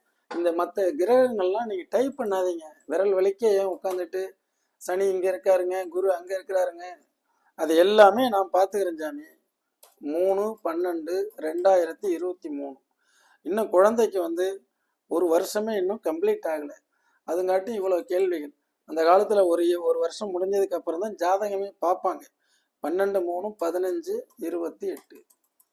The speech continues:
எப்படிப்பட்ட குழந்தை பிறக்கும் என்று உங்களுடைய ஜாதகப்படி தான் நீங்க பார்க்கணுமே ஒழிய, குழந்தையினுடைய ஜாதகத்தை வைத்து எப்படிப்பட்ட குழந்தை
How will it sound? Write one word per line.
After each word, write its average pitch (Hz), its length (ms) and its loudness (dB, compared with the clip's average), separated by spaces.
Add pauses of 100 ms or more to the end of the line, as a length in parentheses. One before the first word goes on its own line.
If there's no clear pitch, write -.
(320)
எப்படிப்பட்ட 226 720 -2
குழந்தை 220 420 0
பிறக்கும் 190 420 -2
என்று 330 480 -10 (460)
உங்களுடைய 208 720 0
ஜாதகப்படி 202 600 -2
தான் 226 160 -6
நீங்க 196 320 -8
பார்க்கணுமே 330 480 -6
ஒழிய, 165 460 -10 (460)
குழந்தையினுடைய 233 640 2
ஜாதகத்தை 185 720 -2
வைத்து 156 420 -2
எப்படிப்பட்ட 196 580 -2
குழந்தை 180 520 -2